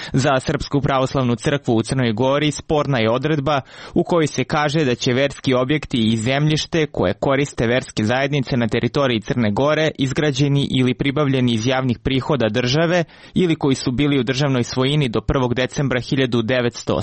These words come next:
osamnaeste godine, ako ne postoje dokazi o pravu svojine verskih zajednica nad tim objektima.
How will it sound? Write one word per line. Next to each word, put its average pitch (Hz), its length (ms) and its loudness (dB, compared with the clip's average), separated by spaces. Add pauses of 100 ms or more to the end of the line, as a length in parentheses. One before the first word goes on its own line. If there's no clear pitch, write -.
osamnaeste 143 500 0
godine, 139 440 0 (360)
ako 139 260 -2
ne 123 120 0
postoje 123 340 0
dokazi 139 600 0
o 117 80 2
pravu 123 400 -2
svojine 131 520 0
verskih 120 420 -2
zajednica 127 640 0
nad 143 340 -2
tim 123 180 0
objektima. 120 640 0